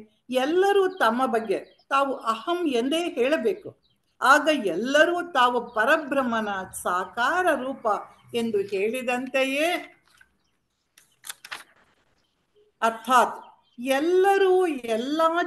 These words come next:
ಜೀವಿಗಳನ್ನು ಪರಬ್ರಹ್ಮನ ಸಾಕಾರ ರೂಪಗಳು ಎಂದು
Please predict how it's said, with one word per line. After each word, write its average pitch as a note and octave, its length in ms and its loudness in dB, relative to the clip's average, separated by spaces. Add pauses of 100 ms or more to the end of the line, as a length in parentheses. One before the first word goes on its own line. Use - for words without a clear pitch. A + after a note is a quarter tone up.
(120)
ಜೀವಿಗಳನ್ನು B3+ 1200 -4
ಪರಬ್ರಹ್ಮನ C4+ 920 -2 (640)
ಸಾಕಾರ A3 800 -2 (160)
ರೂಪಗಳು C4 1160 -6 (3000)
ಎಂದು F#3 640 -10